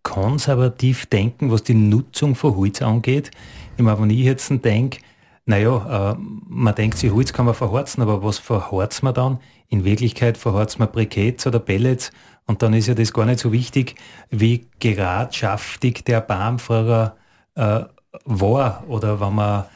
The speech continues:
drei D Druck, äh, von, äh, Hauswänden zum Beispiel ins Auge fasst, dann ist ja das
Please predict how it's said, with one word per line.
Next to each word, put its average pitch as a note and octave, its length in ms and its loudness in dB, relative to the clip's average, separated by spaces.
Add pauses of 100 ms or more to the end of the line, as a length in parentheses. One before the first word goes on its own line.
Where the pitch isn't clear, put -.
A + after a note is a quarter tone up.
(220)
drei G2+ 220 -2
D A2 460 0
Druck, - 520 -2
äh, A2 440 0 (280)
von, G#2+ 540 0 (460)
äh, - 40 -14
Hauswänden C3 920 -2
zum C#3 160 -2
Beispiel B2+ 640 2
ins B2 200 0
Auge A2+ 260 0
fasst, B2+ 340 -4
dann A#2 120 2
ist A2+ 120 2
ja B2 60 2
das A2+ 300 0